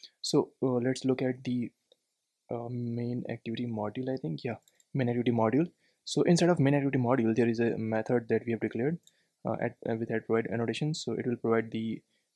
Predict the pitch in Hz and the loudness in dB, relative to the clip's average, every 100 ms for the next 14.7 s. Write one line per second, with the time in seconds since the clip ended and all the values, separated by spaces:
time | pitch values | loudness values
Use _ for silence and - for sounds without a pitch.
0 | _ - 110 113 - 135 - 151 147 139 | _ 0 0 0 -2 -6 0 0 2 0
1 | 135 131 131 - 127 120 110 - 113 110 | 0 0 0 -2 -2 -2 -2 2 2 2
2 | 104 104 - _ - - - - 135 143 | -4 -6 -10 _ -20 -20 -8 -2 0 2
3 | 151 - 143 147 135 117 - 123 123 131 | 2 0 0 0 2 0 0 0 2 2
4 | 110 110 - 113 117 - _ - 143 147 | 0 -4 -2 -4 -4 -6 _ -4 0 0
5 | 147 151 143 147 135 131 - 127 117 113 | -2 0 2 2 0 -2 -4 -4 -2 -4
6 | 113 160 180 - - - _ _ - 147 | -4 -2 -4 -6 -20 -20 _ _ -4 -2
7 | 131 123 123 117 107 110 104 104 - 117 | 0 0 0 0 -2 -2 -6 -8 -6 -6
8 | 120 123 123 127 120 - 123 143 131 127 | 0 0 0 -2 -2 -4 -4 -2 2 2
9 | 143 - _ _ _ - 113 113 117 123 | 0 -4 _ _ _ -4 0 0 2 2
10 | 120 113 - - - _ - 117 113 120 | 2 0 -6 -16 -20 _ -4 0 0 0
11 | 117 113 117 - 127 135 127 123 131 139 | -2 -2 0 2 2 2 0 0 0 0
12 | 151 165 _ _ _ - 135 135 135 139 | 0 0 _ _ _ -2 0 0 2 0
13 | 131 123 120 120 135 143 131 120 113 113 | 2 2 2 0 0 0 -2 0 0 -2
14 | 113 110 110 107 113 - 113 | -4 -4 -4 -6 -6 -6 -8